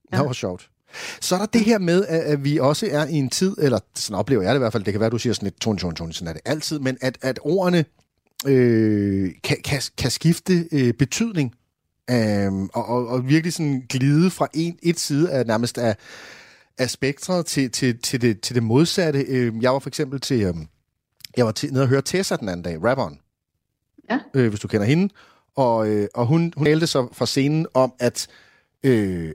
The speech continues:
Speaker 1: at ordet bitch, øh, som så også er selvfølgelig et, et, et ord fra engelsk, øh, og oversat direkte vil man jo sige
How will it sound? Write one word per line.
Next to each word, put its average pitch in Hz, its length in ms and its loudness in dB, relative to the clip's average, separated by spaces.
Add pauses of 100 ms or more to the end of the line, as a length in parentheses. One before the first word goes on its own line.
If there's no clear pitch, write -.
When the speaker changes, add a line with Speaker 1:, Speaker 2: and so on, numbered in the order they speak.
Speaker 1:
at 113 160 -8
ordet 147 260 -2
bitch, - 440 -4 (260)
øh, 98 120 0
som 85 220 -4
så 98 100 0
også 104 240 2
er 95 140 0
selvfølgelig 82 440 -4
et, 71 80 -12
et, 78 140 -10 (240)
et 92 140 -8
ord 101 180 2 (140)
fra 92 140 -2
engelsk, 185 420 2
øh, 110 420 4
og 90 220 -4 (340)
oversat 110 400 -2
direkte 117 380 0
vil 107 140 -2
man 90 140 -6
jo 80 120 -8
sige 82 240 -10